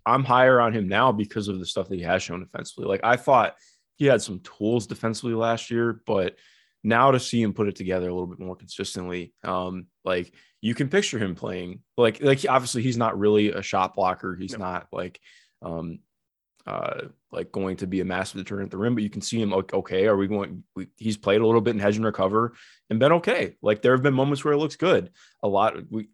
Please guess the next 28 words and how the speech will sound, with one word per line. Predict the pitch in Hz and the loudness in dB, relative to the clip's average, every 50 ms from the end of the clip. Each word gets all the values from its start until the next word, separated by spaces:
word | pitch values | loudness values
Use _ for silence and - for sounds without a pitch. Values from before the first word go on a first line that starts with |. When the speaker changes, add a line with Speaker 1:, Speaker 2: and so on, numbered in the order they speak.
| _ _ - | _ _ -6
Speaker 1:
what | 110 104 110 107 | -4 -2 -2 2
happens | 120 131 143 - 156 151 135 | 2 2 2 2 2 2 2
on | 147 143 | 4 2
the | 135 | 4
back | 120 123 131 131 123 - | 4 4 6 4 4 4
line, | 165 165 165 170 160 147 - | 2 4 4 4 2 0 2
uh, | - | 4
that's | 113 120 113 - | 4 4 4 4
between | - - 117 - - 127 123 120 117 107 104 - - | 0 -6 -4 -2 -2 0 0 0 0 -2 -4 -4 0
God | - 117 120 117 117 | 2 4 6 6 4
and | 117 110 | 4 2
whoever | 110 117 113 110 107 | 2 2 2 2 2
the | 107 101 | -2 -2
defender | 95 95 - 123 123 117 110 107 101 | -4 -2 0 0 2 2 4 4 4
is. | 98 92 | 2 2
But, | - - 113 107 98 - - - - - - _ _ _ - | 0 2 4 4 4 2 -2 -10 -20 -20 -20 _ _ _ 0
uh, | 107 110 107 101 101 98 95 95 95 - _ _ - | 2 4 4 4 4 4 2 2 -2 -6 _ _ -4
you | 131 120 | 0 2
know, | 113 117 | 2 2
he's, | 113 - - 151 151 143 139 - - _ | 2 0 -2 -2 -2 -4 -4 -8 -12 _
he's | - 117 123 | -6 -4 -2
got | 117 139 151 175 - | 2 2 2 2 2
really | 151 156 160 151 | 0 2 2 4
active | 147 147 147 - 165 135 | 2 2 0 -2 -6 -6
hands. | - 117 131 156 156 101 95 - - - - | -4 -2 -2 -2 -2 -2 -4 -8 -10 -8 -4
I, | 92 | -2
I | 104 98 85 98 | 0 2 2 2
like | 98 98 110 113 117 117 - - | 2 4 4 4 2 0 -4 -18